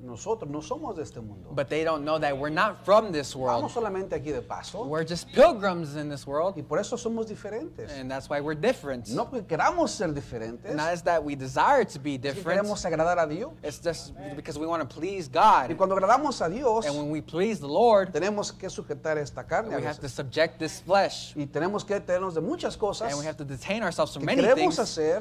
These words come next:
Speaker 2: that we want to do.
Speaker 1: pero por amor a Dios,
Speaker 2: But, uh, for love, for loving God,
Speaker 1: pues no las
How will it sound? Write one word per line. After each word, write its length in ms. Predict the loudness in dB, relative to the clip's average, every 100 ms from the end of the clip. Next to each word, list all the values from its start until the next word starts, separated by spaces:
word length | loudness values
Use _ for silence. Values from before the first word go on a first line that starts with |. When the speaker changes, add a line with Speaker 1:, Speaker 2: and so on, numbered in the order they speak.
| 0
Speaker 2:
that 140 | 0 2
we 80 |
want 340 | 2 4 4 2
to 120 | -4
do. 260 | -4 -6 -6
Speaker 1:
pero 180 | -6 -6
por 200 | 0 2
amor 220 | 4 8
a 80 | 8
Dios, 400 | 8 2 0 0
Speaker 2:
But, 160 | -4 -4 -10 -18 -4
uh, 260 | 0 0 -2
for 220 | -4 2
love, 400 | 6 6 4 -6 -4
for 120 | 2
loving 300 | 4 4 2
God, 360 | 4 6 4 0 -12 -20 -20 -20 -20
Speaker 1:
pues 120 | -18
no 100 | -20
las 120 | -18